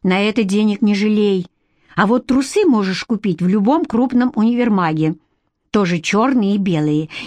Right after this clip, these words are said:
И никогда, слышишь, никогда не надевай белый лифчик с чёрными трусами. "Почему?" — удивилась Таня.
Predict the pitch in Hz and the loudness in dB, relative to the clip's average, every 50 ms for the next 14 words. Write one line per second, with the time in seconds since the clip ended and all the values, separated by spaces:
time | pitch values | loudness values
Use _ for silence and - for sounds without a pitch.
0 | - - 254 285 277 262 254 269 269 269 - 262 262 233 226 214 233 220 202 196 | -2 2 4 6 6 6 4 4 2 0 -2 -4 -4 -4 -2 -2 0 0 0 -2
1 | - - - 226 233 277 330 339 - - 349 285 233 - - - - _ _ _ | -4 -4 -2 0 0 0 0 -2 -2 -4 -2 -4 -4 -4 -8 -12 -16 _ _ _
2 | _ _ _ _ _ - - - - 220 214 233 262 285 302 302 302 285 294 294 | _ _ _ _ _ -20 -10 -2 0 2 4 6 6 6 4 4 2 0 0 0
3 | 254 240 214 214 240 247 269 285 294 294 285 294 277 277 262 226 240 220 240 254 | 0 0 2 2 2 2 2 2 2 4 4 4 4 2 2 0 0 0 0 0
4 | 269 262 220 233 254 262 254 254 247 226 254 302 302 302 - - 180 - _ _ | 0 0 0 0 0 2 2 2 2 2 2 2 2 0 -2 -8 -8 -8 _ _
5 | _ - - - - - - 233 262 240 233 240 240 233 - 240 233 226 - 240 | _ -16 -14 -12 -6 -2 0 0 2 2 0 0 0 0 -2 -2 -4 -2 -2 -2
6 | 208 185 165 147 147 - _ _ _ _ _ _ _ _ _ _ _ _ _ _ | -2 0 -2 -2 -4 -6 _ _ _ _ _ _ _ _ _ _ _ _ _ _
7 | _ _ _ _ _ _ _ - 165 160 - - - 180 175 175 196 240 302 302 | _ _ _ _ _ _ _ -8 -6 -6 -4 -4 -2 0 0 2 2 2 0 -2
8 | - _ _ _ - - 262 180 208 220 233 233 226 226 226 - - 220 208 208 | -4 _ _ _ -4 -2 0 0 2 0 0 0 0 -2 -4 -4 -4 -4 -2 -2
9 | 202 202 202 | -2 -2 -4